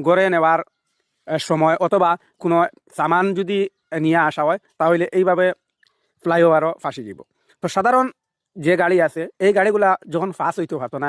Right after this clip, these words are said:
আমাদের প্রায় সময়, আহ, বড় বড়, আহ, সামান যেগুলা, এগুলা গাড়ি দিয়ে আনলে আমরা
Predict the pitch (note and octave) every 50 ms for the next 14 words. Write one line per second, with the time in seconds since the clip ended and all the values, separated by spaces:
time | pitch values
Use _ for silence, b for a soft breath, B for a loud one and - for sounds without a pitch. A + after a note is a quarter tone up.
0 | C#3 D3+ D#3+ F3 F3+ G3+ G3+ G3+ b b b b b b b b b G3 G3 G#3+
1 | G#3+ A3 F#3+ E3 E3 E3 E3 - _ _ _ - D#3 D3 D3 D#3 E3+ F#3 G3 G3
2 | F#3 F3+ F3 - _ _ _ _ - D3+ C#3+ - - D3 D#3+ E3 F3 D#3+ D#3+ C#3
3 | D3+ D3+ C#3+ - D3+ C#3+ D3 D3 C3+ C3+ C3+ D3 C#3 D3 C#3+ C3+ C3+ C3+ D#3+ G3+
4 | - b b b b b b b b b D#3+ D#3 D3+